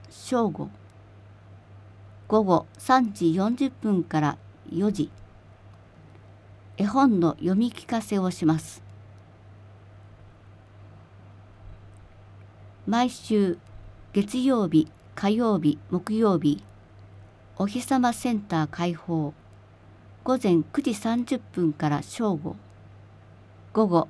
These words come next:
一時三十分から四時。詳しくは子育て支援センターお日様、虹の橋保育園内。電話番号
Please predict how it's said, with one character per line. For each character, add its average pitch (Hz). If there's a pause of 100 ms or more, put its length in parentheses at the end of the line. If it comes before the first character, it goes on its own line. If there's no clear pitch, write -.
一 208
時 233
三 233
十 262
分 185
か 165
ら 147
四 170
時。 - (1500)
詳 247
し -
く 175
は 165 (340)
子 226
育 269
て 320
支 220
援 240
セ 220
ン 196
タ 151
ー -
お 165
日 -
様、 170 (920)
虹 208
の 262
橋 220
保 -
育 240
園 175
内。 143 (840)
電 208
話 226
番 196
号 147